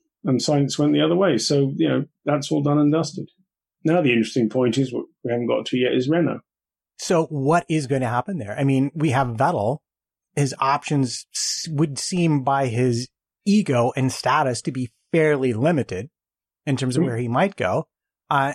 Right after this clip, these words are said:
Speaker 2: and Renault would be the only manufacturer where he would have a chance. I mean, surely he wouldn't wind up in Mercedes.
Speaker 1: No, I, I, I think he can afford up to a point,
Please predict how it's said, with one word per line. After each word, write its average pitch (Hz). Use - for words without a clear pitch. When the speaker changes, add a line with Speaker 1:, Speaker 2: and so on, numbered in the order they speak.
Speaker 2:
and 147
Renault 165
would 135
be 135
the 120
only 151
manufacturer 139
where 151
he 175
would 170
have 147
a 180
chance. 220
I 131
mean, 135
surely 165
he 131
wouldn't 123
wind 120
up -
in 117
Mercedes. 127
Speaker 1:
No, 160
I, 147
I, 202
I 180
think 247
he 208
can 196
afford 170
up 151
to 147
a 139
point, 123